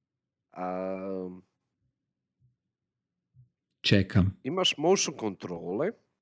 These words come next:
Speaker 1: ali nije da je ono, da, da ti lik trči sa motion kontrolama, ti imaš
Speaker 2: Dobro.
Speaker 1: nunchuck spojen
Speaker 2: Dobro.
Speaker 1: na, na, na, na, na Wiimote.
Speaker 2: Mhm.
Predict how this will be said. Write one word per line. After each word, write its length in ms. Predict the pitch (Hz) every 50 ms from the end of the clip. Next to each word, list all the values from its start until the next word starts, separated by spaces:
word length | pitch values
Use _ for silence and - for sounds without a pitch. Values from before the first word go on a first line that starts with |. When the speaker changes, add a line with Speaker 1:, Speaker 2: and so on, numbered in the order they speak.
| _ _ _ _ _ _ _ _ _ _ _ _ _ _ _ _ _ _
Speaker 1:
ali 220 | - 104 104 104
nije 560 | 107 113 123 147 185 214 208 190 160 127 104 - _ _ _ _ _ _
da 200 | _ 117 - 139
je 80 | 143 156
ono, 440 | 165 175 190 185 170 147 123 110 98 90 -
da, 480 | - - - 113 110 123 123 117 - _ _ _ _ _ _ _ _ _ _ _ _
da 160 | - 107 127
ti 120 | 123 - 139
lik 220 | 170 185 - -
trči 560 | _ - 139 120 117 - - 170 139 101 80 - _ _ _ _ _ _ _ _ _ _ _ _ _ _ _ _ _ _
sa 140 | - - -
motion 300 | 107 113 113 104 - - -
kontrolama, 560 | 90 90 82 - 87 90 92 107 107 95 95
ti 140 | - 135 139
imaš 180 | 147 156 147
Speaker 2:
Dobro. 160 | - 90 104 147
Speaker 1:
nunchuck 320 | 202 226 - - 131 - -
spojen 540 | - - - - 110 104 92 85 82 80 80 _ _ _
Speaker 2:
Dobro. 300 | - - 95 101 139 208 247 240 - - _ _ _ _ _ _ _ _ _ _ _ _ _ _ _ _ _ _ _ _ _ _ _ _ _ _
Speaker 1:
na, 280 | 85 90 90 87 87 82 82 85 85 82 82
na, 240 | 85 87 87 85 80
na, 160 | 82 85 82 87
na, 280 | 92 92 104 101 98
na 100 | 101 101
Wiimote. 600 | 98 117 110 95 95 101 90 80 - - - 127
Speaker 2:
Mhm. 260 | 123 120 131 117 120